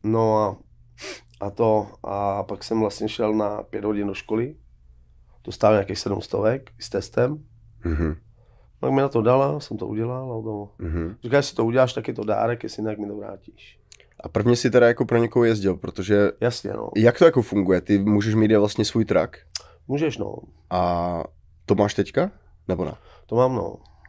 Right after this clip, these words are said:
Speaker 2: M-, můžeme ho pak najít, jaký to je typ? Abych se potom
Speaker 1: Jo.
Speaker 2: podíval, víš, abych, aby jsme
Speaker 1: Ukážu
Speaker 2: viděli jako
Speaker 1: pak fotky,
Speaker 2: OK.
Speaker 1: klidně.
Speaker 2: A protože víš co, jako, mně to přijde jako, že ta startovní investice je strašně velká a že jenom, nejenom, že tě odradí to, že nejsi doma s rodinou, že prostě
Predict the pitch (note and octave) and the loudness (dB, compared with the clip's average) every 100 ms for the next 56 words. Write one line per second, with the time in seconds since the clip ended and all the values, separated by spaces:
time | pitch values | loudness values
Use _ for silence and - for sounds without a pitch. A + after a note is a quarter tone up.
0 | _ G2 F#2+ G2+ G#2 G2+ F#2+ G2+ F#2 F#2+ | _ -6 -2 0 2 0 2 2 2 2
1 | C#3+ G#2+ - F2+ F2 - - _ _ - | 0 -2 -4 -6 -4 -6 -8 _ _ -10
2 | F#2 F2+ - F2+ F2+ G#2 B2 G2 F2 A2+ | -8 -6 -6 -4 0 2 4 4 2 -2
3 | G#2 F#2 - F#2+ - G2 F#2 G2 F#2 F2+ | -4 -4 -2 -4 -2 -2 0 2 2 0
4 | F2+ - A#2 - - - A2 - A2 A#2 | 0 -4 -6 -14 -12 -8 -6 -4 -2 -2
5 | D3 _ _ _ _ - F#2+ F#2+ F#2+ - | -4 _ _ _ _ -2 2 4 4 2
6 | - G#2 A2+ A#2+ A#2 - G#2 F#2 G#2+ G2+ | -2 2 4 4 4 2 2 4 2 2
7 | - _ _ - G2+ A2+ - B2+ C3 C3+ | -6 _ _ -4 -2 0 4 6 6 6
8 | C#3 C3 C3 B2 G#2+ G#2 - - G2+ G#2+ | 4 4 4 2 0 -6 -8 0 0 2
9 | D3+ E3 C3 A2 - - - A2+ - A#2 | 2 4 4 2 -2 -6 -2 -2 0 0
10 | A#2 C#3+ C#3 B2 A2 F2+ D2+ E3+ - - | 2 2 6 6 4 0 0 -4 -12 -20
11 | - _ _ - G2 A#2+ F#3 F3 G#2+ B2+ | -20 _ _ -4 4 6 8 6 6 6
12 | F3+ D3 A#2 B2+ A#2 A2 A2 G#2+ G#2+ G#2 | 6 4 4 2 4 4 2 2 0 2
13 | G#2 - G#2 G2+ G2+ G2+ G2 G2 G2+ G2+ | 2 2 2 4 4 2 0 2 2 2
14 | G2+ - - | 0 -4 -4